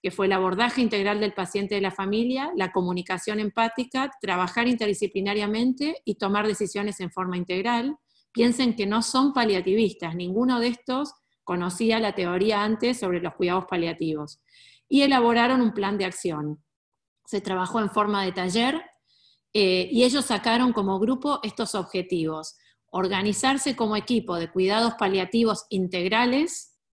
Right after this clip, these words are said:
lograr una legitimación institucional, o sea, se animaron a nombrarse como paliativistas,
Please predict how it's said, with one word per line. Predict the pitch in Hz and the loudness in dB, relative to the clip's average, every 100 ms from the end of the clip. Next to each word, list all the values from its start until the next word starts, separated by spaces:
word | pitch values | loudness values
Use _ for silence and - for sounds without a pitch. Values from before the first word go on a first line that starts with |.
| _ _ _ _ - | _ _ _ _ -2
lograr | 180 190 233 254 - - | 0 2 2 0 -4 -2
una | 214 | 0
legitimación | 202 175 190 185 185 175 214 | 0 0 -2 -4 -6 -4 -2
institucional, | 214 - 185 180 - 190 202 220 269 - | -2 -2 -4 -2 -4 -2 0 0 -2 -6
o | |
sea, | - 185 | -4 -4
se | - 190 | -2 -2
animaron | 185 190 214 269 240 214 240 226 - | -2 0 4 4 4 2 0 -2 -4
a | 185 175 170 165 165 | -2 0 0 -2 -2
nombrarse | 165 175 180 240 247 214 - 233 269 | -2 -2 0 2 2 2 0 0 -2
como | - 175 170 | -4 -6 -4
paliativistas, | 170 175 170 196 247 220 - 247 294 | -2 -2 0 2 2 2 -2 -2 -4